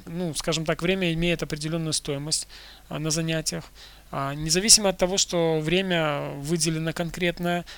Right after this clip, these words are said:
я понимаю, что человек не получил, э, до конца всё то, что должен был сегодня получить, услышать, принять и начать с-, отрабатывать это дело. И я работаю до конца, пока не пойму, что всё, вот теперь человека может, можно отпустить, всё в порядке, всё на своих местах.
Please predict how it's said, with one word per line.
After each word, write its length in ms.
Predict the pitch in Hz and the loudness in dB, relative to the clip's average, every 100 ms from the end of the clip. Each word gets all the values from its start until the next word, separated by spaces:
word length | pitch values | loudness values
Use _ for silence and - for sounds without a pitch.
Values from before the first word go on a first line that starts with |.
| - - | -14 0
я 140 | 180 | 2
понимаю, 400 | 214 214 190 170 | 2 0 2 2
что 160 | - 165 | 0 0
человек 480 | 175 165 180 - - - - | 0 2 0 -4 -14 -20 -6
не 180 | 180 185 | 0 0
получил, 560 | - 170 165 175 160 196 | 2 -2 0 0 0 -6
э, 440 | 202 156 143 135 139 143 | -10 -8 -6 -8 -8 -4
до 160 | 160 | -2
конца 340 | 185 175 - 165 | 0 0 0 2
всё 160 | - | 0
то, 120 | 160 165 | -2 -6
что 140 | - | -4
должен 340 | 165 156 156 | -2 0 -2
был 120 | 147 147 | -2 0
сегодня 380 | - 143 143 | 0 -2 -6
получить, 420 | 143 147 147 151 - | -4 -4 -2 -2 -2
услышать, 400 | - 165 - 143 | -2 0 -2 -2
принять 480 | - 165 156 139 | -4 0 0 0
и 40 | 147 | -2
начать 360 | 143 - 143 | 0 -2 0
с-, 220 | - - - | 2 0 0
отрабатывать 760 | 156 - 151 135 127 151 - | -6 -4 -4 -4 -4 -6 -4
это 140 | - | -4
дело. 260 | 185 208 233 - - - - - - | -2 -2 -4 -8 -18 -18 -18 -14 -6
И 60 | |
я 260 | 143 147 143 | -2 -2 0
работаю 440 | 165 160 147 156 | -2 -4 -6 -6
до 100 | 151 | -6
конца, 340 | - 190 - 170 | -8 -6 -4 -4
пока 460 | 143 - 151 165 | -8 -4 -2 -2
не 320 | 170 165 156 | -6 -6 -6
пойму, 320 | 151 156 147 143 | -4 -4 -4 -6
что 180 | - 160 | -6 -4
всё, 220 | - 160 | -2 -2
вот 160 | 139 | -6
теперь 220 | - - 180 | -6 -6 -2
человека 260 | - 196 | -2 -4
может, 380 | 151 147 147 - | -6 -6 -8 -10
можно 320 | 151 151 139 | -8 -6 -6
отпустить, 400 | 147 - - 143 | -8 -2 0 0
всё 180 | - - | -2 -4
в 80 | - | -4
порядке, 380 | 175 170 165 135 | -4 -4 -4 -6
всё 160 | - | -6
на 60 | 143 | -2
своих 260 | - 147 - | -4 -6 -8
местах. 340 | 147 - 151 | -10 -8 -12